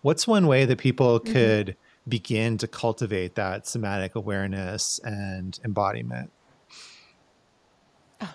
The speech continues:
Speaker 2: man. I mean, it's really, really, really simple and yet incredibly profound at the same time. There's so many entry points, but one of them is just becoming more mindful and aware of your breathing pattern. Um, so interoceptive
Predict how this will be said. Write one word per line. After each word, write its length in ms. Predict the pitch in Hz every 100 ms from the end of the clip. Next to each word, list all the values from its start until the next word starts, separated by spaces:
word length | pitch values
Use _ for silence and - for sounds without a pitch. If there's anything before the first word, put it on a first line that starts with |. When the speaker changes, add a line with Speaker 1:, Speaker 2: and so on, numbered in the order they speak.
| _
Speaker 2:
man. 360 | 196 190 170 165
I 60 | 202
mean, 180 | 226 208
it's 240 | - -
really, 380 | 285 339 277 240
really, 320 | 220 240 214
really 420 | 185 214 254 226
simple 600 | 208 214 220 269 262 262 -
and 180 | 202
yet 200 | 190 175
incredibly 680 | 196 185 - 196 190 180 175
profound 720 | 170 175 - 170 - - 196
at 140 | - -
the 100 | 180
same 240 | 180 165
time. 460 | 151 170 165 180 185 - _
There's 180 | 214 208
so 180 | 220 190
many 240 | 190 190
entry 320 | 180 175 202
points, 400 | - 196 196 196
but 280 | - 170 - - - - -
one 200 | 190 202
of 100 | 202
them 300 | 202 190 190
is 180 | 196 170
just 240 | 190 -
becoming 640 | 190 180 185 185 180 175 -
more 240 | 190 185
mindful 500 | 180 165 175 - 185
and 220 | - 190 185
aware 340 | 175 170 170 -
of 140 | 175
your 140 | 190 185
breathing 480 | 185 202 285 180
pattern. 580 | 170 165 - - - 208 - - - _ -
Um, 240 | 190 190
so 220 | 196 220
interoceptive 1200 | - 240 247 254 226 214 220 208 - 220 226 226